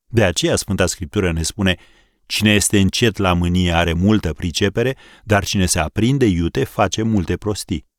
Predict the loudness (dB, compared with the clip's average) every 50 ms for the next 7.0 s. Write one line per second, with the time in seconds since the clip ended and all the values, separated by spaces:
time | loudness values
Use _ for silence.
0 | _ _ _ _ _ _ _ _ _ _ _ _ _ _ _ _ _ _ _ _
1 | _ _ _ _ -6 0 2 2 2 2 0 -2 -2 -2 0 0 0 0 0 0
2 | 2 0 0 0 -2 -4 -2 -2 0 0 -2 -2 -2 -2 -2 -2 -4 -4 -2 -2
3 | -2 0 -2 -2 -4 -8 _ _ _ _ _ -2 -2 0 0 2 0 0 2 2
4 | 2 0 0 0 0 0 0 2 2 2 2 2 2 2 0 0 2 2 0 0
5 | 0 -2 -2 -4 -4 -2 -2 0 0 0 0 2 2 0 0 0 -2 -6 -4 -4
6 | -4 -4 -6 -6 -2 -2 -2 -2 -2 -4 -8 -10 -10 -6 -4 -4 -4 -4 -6